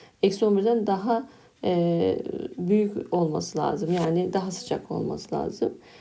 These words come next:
B şıkkına bakalım. Bu yanlış. B şıkkına bakalım. B, e, B'de bir numarada eksi on yedi var. İki numarada eksi on bir var. Üç numarada ise bir var. Yani eksi on yedi küçüktür. Sonra eksi on bir küçüktür bir. Bu doğrudur. Çünkü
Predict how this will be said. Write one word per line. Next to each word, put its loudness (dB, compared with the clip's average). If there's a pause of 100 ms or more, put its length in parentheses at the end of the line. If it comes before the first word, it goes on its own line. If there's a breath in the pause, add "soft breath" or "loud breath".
(200 loud breath)
B 10
şıkkına 2
bakalım. 0
Bu 0
yanlış. 0
B 6
şıkkına 0
bakalım. 0
B, 8
e, 4
B'de 4
bir 4
numarada 2
eksi 0
on 4
yedi 2
var. 0 (520 loud breath)
İki -2
numarada 4
eksi 0
on 2
bir 4
var. 2
Üç -4
numarada 2
ise 0
bir 4
var. 2
Yani 2 (400 loud breath)
eksi 2
on 4
yedi 6 (200)
küçüktür. -4 (100)
Sonra 0
eksi 0
on 0
bir 0
küçüktür -2
bir. 2
Bu -2
doğrudur. 6
Çünkü 0